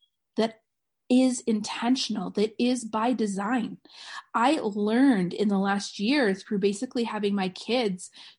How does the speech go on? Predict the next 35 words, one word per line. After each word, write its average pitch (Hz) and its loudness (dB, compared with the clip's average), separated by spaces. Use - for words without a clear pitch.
three 247 0
on 226 2
one 233 4
for 226 -4
the 202 -4
majority 208 2
of 208 2
the 202 2
year, 214 0
I 262 4
learned 233 0
how - -4
to 202 0
work 190 0
around 208 2
that. - -2
I 233 4
learned 226 2
how 202 -2
to 202 4
be 220 0
more 202 2
intentional 202 -2
with 185 0
my 185 0
work 190 -2
time, 139 -4
how 214 2
to 214 2
spend 233 0
less 202 0
time 220 -2
at - -2
my 180 -2
desk, 196 -2